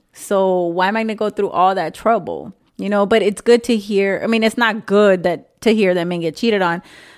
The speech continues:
but I feel like it's important for men to share that because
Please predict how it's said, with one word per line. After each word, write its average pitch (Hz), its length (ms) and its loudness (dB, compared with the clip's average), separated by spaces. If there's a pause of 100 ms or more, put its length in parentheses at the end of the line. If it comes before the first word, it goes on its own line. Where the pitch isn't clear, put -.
(100)
but 208 100 6
I 226 100 4
feel 254 160 0
like 240 200 2
it's 208 140 -2
important 214 720 0 (640)
for 214 160 4
men 202 180 2
to 202 120 0
share 208 320 2
that 190 160 4
because 240 320 2